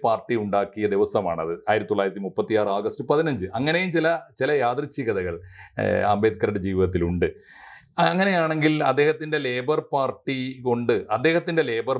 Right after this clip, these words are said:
പാർട്ടി ഇന്ത്യയിലെ തൊഴിലാളി വർഗത്തിന് എന്ത് നേടിക്കൊടുത്തു എന്നതാണ് ആദ്യത്തെ. അംബേദ്കറും തൊഴിലാളി വർഗവും തമ്മിലുള്ള ബന്ധം എന്താണ്?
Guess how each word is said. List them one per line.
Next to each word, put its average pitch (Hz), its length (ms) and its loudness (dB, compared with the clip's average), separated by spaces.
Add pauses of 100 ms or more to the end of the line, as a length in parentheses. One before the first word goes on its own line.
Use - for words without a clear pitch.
(100)
പാർട്ടി 113 640 -6
ഇന്ത്യയിലെ 131 640 2
തൊഴിലാളി 110 340 2
വർഗത്തിന് 110 400 -2
എന്ത് 110 260 -2
നേടിക്കൊടുത്തു 139 540 2
എന്നതാണ് 135 300 0
ആദ്യത്തെ. 127 420 -2
അംബേദ്കറും 139 600 0
തൊഴിലാളി 127 300 0
വർഗവും 143 340 -2
തമ്മിലുള്ള 107 300 -2
ബന്ധം 98 360 -4
എന്താണ്? 85 420 -4